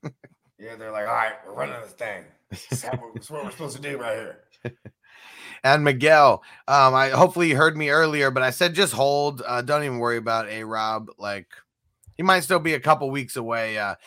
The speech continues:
Speaker 1: the only reason I think he might do okay is 'cause Nagy's not there, but him and Fields just don't have the rapport.
Speaker 2: Yeah, but,
Speaker 1: And
Speaker 2: um,
Speaker 1: Mike
Speaker 2: um,
Speaker 1: said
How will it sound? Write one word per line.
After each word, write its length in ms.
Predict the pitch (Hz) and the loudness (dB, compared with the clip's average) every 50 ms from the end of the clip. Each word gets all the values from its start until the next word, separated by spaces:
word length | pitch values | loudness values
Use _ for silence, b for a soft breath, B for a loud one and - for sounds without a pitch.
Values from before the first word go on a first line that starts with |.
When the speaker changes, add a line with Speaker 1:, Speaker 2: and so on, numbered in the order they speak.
| B B B | B B B
Speaker 1:
the 80 | 175 | 0
only 220 | 196 214 214 208 190 | 2 2 4 2 2
reason 340 | 180 190 190 180 165 175 170 | 2 2 0 0 0 -2 -2
I 100 | 165 156 | -2 -2
think 240 | 131 165 160 151 | -2 -4 -8 -6
he 120 | 131 160 156 | -6 -10 -8
might 320 | 143 135 135 143 143 143 | -4 -2 -2 -2 -4 -8
do 160 | 143 143 143 | -8 -6 -4
okay 300 | 135 127 123 - 131 131 | -4 -4 -4 -4 -4 -2
is 140 | 131 131 127 | -2 -2 -4
'cause 220 | - 151 135 117 107 | -4 -6 -6 -6 -6
Nagy's 480 | 113 110 110 117 131 127 127 123 117 120 | -6 -4 -4 -4 -6 -8 -12 -14 -10 -6
not 240 | 123 117 117 - | -6 -6 -6 -6
there, 200 | - 123 123 127 | -8 -8 -8 -6
but 320 | 123 113 110 107 101 98 _ _ _ _ _ _ _ _ _ _ _ _ _ _ _ _ _ _ _ _ _ _ _ _ | -8 -6 -6 -6 -6 -8 _ _ _ _ _ _ _ _ _ _ _ _ _ _ _ _ _ _ _ _ _ _ _ _
him 180 | - 180 202 196 | -4 -2 0 0
and 140 | 156 123 | -2 -4
Fields 320 | - 139 139 127 120 104 101 | -4 -2 0 0 0 -2 -4
just 140 | 95 95 - | -14 -12 -8
don't 200 | 113 110 107 104 | -8 -6 -6 -6
have 180 | 101 98 92 | -8 -10 -10
the 100 | 92 95 | -12 -14
rapport. 500 | 90 90 - - 95 92 90 90 85 - _ _ _ _ _ _ _ _ _ _ _ _ _ _ _ 113 | -14 -14 -14 -14 -12 -12 -10 -10 -12 -16 _ _ _ _ _ _ _ _ _ _ _ _ _ _ _ -20
Speaker 2:
Yeah, 400 | 110 117 117 117 113 113 107 90 - - _ _ _ _ _ _ | -18 -16 -16 -14 -14 -14 -14 -14 -16 -18 _ _ _ _ _ _
but, 220 | 117 123 139 139 120 | -6 -4 -4 -4 -2
Speaker 1:
And 80 | 113 | 0
Speaker 2:
um, 60 | 127 | 2
Speaker 1:
Mike 160 | 139 147 143 139 - | 2 2 2 2 -2
Speaker 2:
um, 40 | - | -4
Speaker 1:
said 200 | 147 131 120 98 | -4 -4 -4 -6